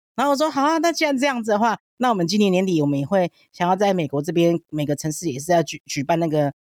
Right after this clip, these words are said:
呃，fundraising 嘛，就是举办募款会。所以说到时候如果年底这边有西雅图有办一场的话，再请你妈飞过来好了。”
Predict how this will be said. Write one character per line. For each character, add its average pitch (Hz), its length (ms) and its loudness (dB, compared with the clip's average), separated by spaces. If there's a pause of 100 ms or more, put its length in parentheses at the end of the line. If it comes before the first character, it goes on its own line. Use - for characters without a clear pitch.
(160)
呃， 135 80 -12
fundraising 208 500 0
嘛， 143 140 -4
就 170 100 -4
是 175 200 -4
举 151 160 -12
办 165 160 2
募 185 120 0
款 151 200 -8
会。 156 220 0 (200)
所 - 160 0
以 220 60 4
说 220 180 2
到 247 200 2
时 240 100 0
候 240 60 4
如 233 100 4
果 190 120 0 (220)
年 196 180 0
底 202 100 -2
这 202 100 2
边 208 160 4
有 160 80 4
西 170 160 -2
雅 190 100 2
图 160 80 -4
有 143 80 2
办 190 160 -2
一 185 60 -2
场 151 120 -6
的 147 60 -2
话， 180 100 0 (200)
再 285 100 0
请 240 120 4
你 214 100 6
妈 220 160 2
飞 233 160 0
过 240 180 2
来 180 100 2
好 143 200 -2
了。” 139 100 0